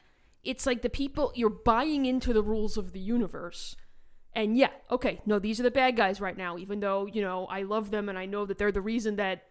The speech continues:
this show exists. Fuck them. They're the bad guys. I wanna boo them.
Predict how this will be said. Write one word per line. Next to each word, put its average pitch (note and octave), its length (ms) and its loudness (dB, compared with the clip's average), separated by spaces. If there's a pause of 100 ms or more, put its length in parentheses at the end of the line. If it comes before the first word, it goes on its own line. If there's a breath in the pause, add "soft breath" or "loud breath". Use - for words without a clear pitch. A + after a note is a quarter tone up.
this G3+ 160 -4
show A3+ 260 0
exists. A3 760 0 (640)
Fuck - 320 0
them. E3 180 -4 (340)
They're A#3+ 140 10
the G3 80 4
bad - 340 -2
guys. D3+ 320 -8
I A3 80 2
wanna F#3+ 200 -2
boo G#3+ 240 4
them. - 300 -10